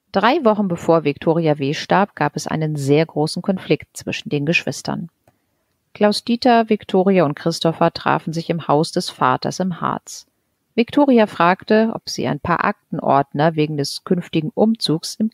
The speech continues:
Kinderzimmer ihres Bruders abstellen könnte. Doch Christopher blaffte seine Schwester an: "Das will ich nicht."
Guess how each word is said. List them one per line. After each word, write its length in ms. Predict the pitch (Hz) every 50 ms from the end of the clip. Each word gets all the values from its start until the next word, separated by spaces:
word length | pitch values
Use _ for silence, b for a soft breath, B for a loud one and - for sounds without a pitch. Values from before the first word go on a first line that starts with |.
| _
Kinderzimmer 680 | - - 165 147 151 151 143 143 - - 156 151 151 143
ihres 320 | - 180 - 269 - - -
Bruders 560 | _ - 147 156 165 170 160 143 131 123 -
abstellen 420 | - - - - - - 50 50
könnte. 360 | - - 53 - - - - - _ _ _ _ _ _ _ _ _
Doch 140 | 170 185 -
Christopher 800 | - - 226 277 - - 214 185 - - 185 196 220 247 254 - _
blaffte 340 | 147 147 156 156 - 160 147
seine 240 | 147 143 139 139
Schwester 460 | 135 - - 147 147 - - - - 135
an: 240 | 147 180 202 214 - _ _ _ _ _ _
"Das 320 | 196 220 226 - - 214
will 140 | 220 262 220
ich 180 | 123 131 - -
nicht." 380 | - - - - _ - _